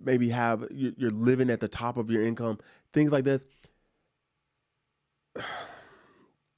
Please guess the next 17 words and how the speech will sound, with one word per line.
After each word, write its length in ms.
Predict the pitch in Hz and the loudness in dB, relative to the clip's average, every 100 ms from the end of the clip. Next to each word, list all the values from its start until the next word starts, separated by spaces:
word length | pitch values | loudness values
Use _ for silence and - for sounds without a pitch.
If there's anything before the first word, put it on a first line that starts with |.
| _ _ _ _ _ - _ _ _ _ _ _ _ - _ _ - | _ _ _ _ _ -20 _ _ _ _ _ _ _ -20 _ _ 2
These 220 | 139 175 | 4 4
are 60 | 165 | 4
things 200 | 165 135 | 4 4
you 80 | |
gotta 160 | 127 113 | 2 2
get 140 | 107 | 2
out 180 | 101 98 | 2 2
of. 240 | 67 - _ _ _ _ _ _ _ _ _ _ _ | -2 -6 _ _ _ _ _ _ _ _ _ _ _
And 460 | 131 113 107 98 85 _ _ _ _ _ _ _ _ _ _ - | 2 4 4 2 -2 _ _ _ _ _ _ _ _ _ _ 0
it's, 220 | 147 - | 0 2
like 160 | 151 180 | -2 0
I 20 | |
say, 140 | 196 | 0
guys, 220 | 160 107 - | 0 -2 -2
it's 160 | 180 - | -4 -2
tough, 320 | - 135 - | 0 0 0
guys. 320 | 82 71 - | -4 -4 -6